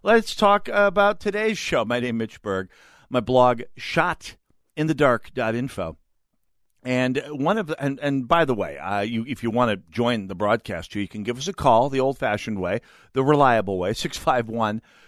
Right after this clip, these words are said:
two eight nine, four four eight eight. I was going to say you could join this broadcast via the live stream on the Northern Alliance Radio Network Facebook page. However, uh, the Facebook rewrite of Facebook Live video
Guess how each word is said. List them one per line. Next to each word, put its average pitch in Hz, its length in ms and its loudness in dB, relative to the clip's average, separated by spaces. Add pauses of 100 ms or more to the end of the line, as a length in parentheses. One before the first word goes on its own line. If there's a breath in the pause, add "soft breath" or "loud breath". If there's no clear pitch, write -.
(120)
two 208 240 2
eight 135 200 2
nine, 107 340 0
four 131 260 -2
four 113 260 -6
eight 104 200 -8
eight. 92 260 -6 (520 loud breath)
I 156 180 6
was 160 240 0
going 320 280 -2
to 240 80 -4
say 185 200 -2
you 156 160 0
could 131 180 -8
join 147 320 -2
this 131 160 -4
broadcast 127 580 -4
via 123 240 0
the 113 100 -2
live 113 380 -2
stream 85 600 -12
on 98 240 -2
the 92 160 -4
Northern 110 300 2
Alliance 107 380 0
Radio 113 240 0
Network 101 280 -4
Facebook 127 440 -6
page. 104 360 -6
However, 156 600 0 (520 soft breath)
uh, 117 300 4 (280)
the 123 220 -4
Facebook 160 800 0
rewrite 123 880 0 (340)
of 117 160 2
Facebook 127 600 0
Live 107 440 2
video 95 720 -6